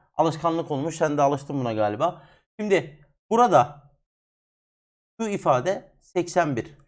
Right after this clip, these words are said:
Şuraya seksen bir'i yazalım. Altı x y artı üç x z eksi iki y z. Bunu eksiyle çarpacağım.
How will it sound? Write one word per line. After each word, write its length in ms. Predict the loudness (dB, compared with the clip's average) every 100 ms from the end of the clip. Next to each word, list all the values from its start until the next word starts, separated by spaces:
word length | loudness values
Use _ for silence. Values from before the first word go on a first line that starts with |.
| _
Şuraya 200 | -6 -6
seksen 460 | -6 -8 -4 -4 -2
bir'i 100 | -2
yazalım. 500 | -2 -4 -6 -14 _ _ _ 4
Altı 300 | 6 6 2
x 240 | -2 -2
y 140 | 4 8
artı 280 | 6 4 -6
üç 360 | -6 -8 -6
x 240 | -10 -8 -2
z 40 | 0 0 -4
eksi 380 | -6 -4 -6 -8
iki 200 | -4 0
y 220 | 0 0
z. 180 | -2 -2
Bunu 160 | -2
eksiyle 500 | -2 -4 -4 0 0
çarpacağım. 560 | 2 2 0 -4 -4